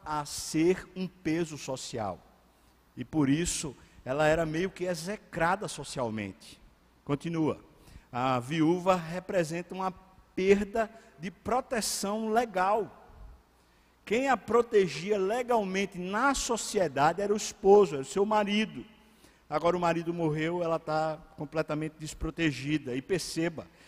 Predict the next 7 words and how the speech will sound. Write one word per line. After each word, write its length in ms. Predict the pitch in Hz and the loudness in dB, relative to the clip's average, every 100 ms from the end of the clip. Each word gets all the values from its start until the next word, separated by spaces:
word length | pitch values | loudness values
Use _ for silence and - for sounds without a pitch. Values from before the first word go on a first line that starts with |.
| - - | -20 -18
que 280 | - 160 165 | -12 0 4
essa 640 | 202 311 - - 254 233 214 147 | 6 4 0 -2 0 0 -2 -6
viúva 520 | 165 175 170 151 135 | -2 2 2 2 -2
aqui 360 | - 135 165 - - - _ _ | 0 0 0 -4 -20 -20 _ _
tem 260 | 170 202 240 | -2 0 0
um 200 | 233 233 | 0 2
inimigo. 800 | 262 269 247 240 214 165 170 117 | 4 4 4 4 2 0 -2 -4